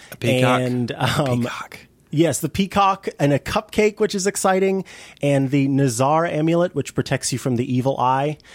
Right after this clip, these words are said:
Speaker 2: Uh, so, yeah, all, all those fun new things that you'll be able to send to your friends. And I can't wait to send the little pouting, pleady face
Speaker 1: <laughs>
Speaker 2: to, I don't know, somebody,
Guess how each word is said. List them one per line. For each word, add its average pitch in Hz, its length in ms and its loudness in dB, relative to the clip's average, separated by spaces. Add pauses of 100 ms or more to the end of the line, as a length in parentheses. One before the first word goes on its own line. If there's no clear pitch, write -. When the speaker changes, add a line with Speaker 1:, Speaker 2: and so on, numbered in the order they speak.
(240)
Speaker 2:
Uh, 117 340 -2
so, 117 600 0
yeah, 147 380 -2 (100)
all, 156 300 2
all 170 180 0
those 311 260 -4
fun 120 320 0
new 113 160 0
things 101 440 -6
that - 180 -4
you'll 117 100 -2
be 117 120 0
able 110 180 -2
to - 120 -6
send 110 300 -2
to 110 120 -8
your 104 100 -2
friends. 147 640 0 (440)
And 117 600 0
I 113 140 -6
can't - 500 -4
wait 127 360 -4
to 117 120 -4
send 117 380 0
the 113 100 -2
little 113 280 -2 (140)
pouting, 123 540 0
pleady 127 460 -2
face 120 500 -2 (440)
Speaker 1:
<laughs> - 60 2
Speaker 2:
to, 107 520 0 (360)
I 123 140 0
don't 117 80 0
know, 107 100 -2
somebody, 139 460 0